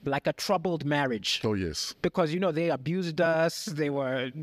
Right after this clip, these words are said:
Speaker 1: very neglectful.
Speaker 2: But we still wanna go back to
Speaker 1: But
Speaker 2: the
Speaker 1: we
Speaker 2: house.
Speaker 1: still wanna go back to the house, and
Speaker 2: Yeah.
Speaker 1: there's, like, so it's looking at the history, looking at where we are now with
Speaker 2: Mm.
Speaker 1: charity and,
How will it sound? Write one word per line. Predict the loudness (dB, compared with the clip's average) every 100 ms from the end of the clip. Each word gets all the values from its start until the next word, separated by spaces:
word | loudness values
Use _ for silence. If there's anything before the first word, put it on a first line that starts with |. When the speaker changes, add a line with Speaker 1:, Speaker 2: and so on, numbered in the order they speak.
| -10 -8
Speaker 1:
very | -6 -2 0 0 0
neglectful. | -2 0 -2 -2 -6 -2 0 0
Speaker 2:
But | 0
we | 0
still | 0
wanna | 2 2
go | 2
back | 0 0
to | 0
Speaker 1:
But |
Speaker 2:
the | 0
Speaker 1:
we |
Speaker 2:
house. | -2
Speaker 1:
still | 0 2 2
wanna | 2
go | 0 2
back | 2 2
to | 0
the | 2
house, | 4 4 4 2 -2 -2
and | -2 -2
Speaker 2:
Yeah. |
Speaker 1:
there's, | -4 -4
like, | -4 -4 _ -8
so | -2 0 0
it's | -4
looking | 0 0 2 0
at | 0
the | -2
history, | 0 -2 -2 -4 -2 -2 -6 _ _
looking | -4 -2 -2
at | 0
where | 2 2
we | 2 4
are | 4
now | 2 2 2 2
with | 2 -2 -4
Speaker 2:
Mm. |
Speaker 1:
charity | -2 2 2 0 0 -2 0 0 2
and, | 0 -2